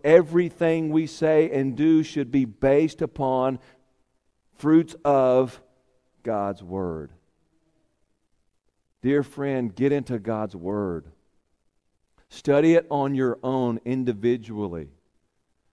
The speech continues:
Come to Wednesday night Bible study, especially you men. Man, I want to see you there. We need to have a full class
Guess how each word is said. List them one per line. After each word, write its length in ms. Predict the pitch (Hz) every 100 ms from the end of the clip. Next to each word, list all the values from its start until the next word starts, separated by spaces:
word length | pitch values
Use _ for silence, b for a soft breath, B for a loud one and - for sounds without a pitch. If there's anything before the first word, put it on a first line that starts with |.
| _ -
Come 260 | 175 220
to 180 | - 180
Wednesday 500 | 147 165 190 - 165
night 300 | 160 165 120
Bible 380 | 120 135 190 139
study, 440 | - 120 98 78 73 _ _ _ _ _ -
especially 460 | - 196 208 170
you 160 | 147 139
men. 540 | 139 160 160 107 113 - _ _ _ _ _ _ _ _ _ -
Man, 180 | 113 131
I 100 | 139
want 180 | 147 123
to 40 |
see 180 | - 156
you 200 | 175 135
there. 540 | 98 92 90 95 107
We 120 | 113 127
need 160 | 143
to 120 | 107 - _ _ _ _ -
have 160 | 127
a 60 | 113
full 280 | - 151 139
class 800 | 139 139 156 147 107 113 -